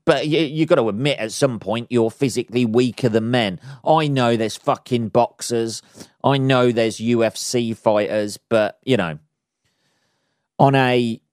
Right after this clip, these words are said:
everyday fucking basis, if you're not trained in martial arts or boxing or anything like that, you're gonna get fucking battered by a guy. That's just the way it is, isn't it? You see that in the animal kingdom, didn't you?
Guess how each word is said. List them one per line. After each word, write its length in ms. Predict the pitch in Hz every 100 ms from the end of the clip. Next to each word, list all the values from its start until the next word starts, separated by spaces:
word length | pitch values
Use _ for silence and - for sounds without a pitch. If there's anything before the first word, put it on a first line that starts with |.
| _
everyday 800 | 151 151 117 127 117 120 117 110
fucking 580 | 95 123 - 113 104 87 - _ _ _
basis, 720 | 104 113 101 - 90 98 - -
if 200 | 104 92
you're 200 | 113 117
not 260 | 113 110 -
trained 540 | - 120 113 113 104
in 100 | 107
martial 520 | 104 113 104 - 104
arts 320 | 107 107 - 104
or 180 | 87 -
boxing 500 | 120 117 - - 101
or 160 | 107 107
anything 320 | 107 101 104
like 180 | 101 95
that, 200 | 98 95
you're 220 | 117 110
gonna 280 | 113 110 101 _ _ _ -
get 200 | 117 -
fucking 460 | - 117 - 107 92
battered 500 | - 113 - 120 101
by 220 | - 110 110
a 100 | 104
guy. 480 | 107 117 95 65 - _ _ _ _ -
That's 220 | 113 -
just 200 | 113 -
the 80 | 104
way 260 | 98 107 104
it 80 |
is, 300 | 113 104 87
isn't 180 | 117 104
it? 180 | 85 64
You 120 | 104 107
see 220 | 135 113
that 160 | 107
in 120 | 110 113
the 100 | 107
animal 380 | 131 110 95
kingdom, 460 | 85 98 92 90 98
didn't 200 | 117 127
you? 180 | 90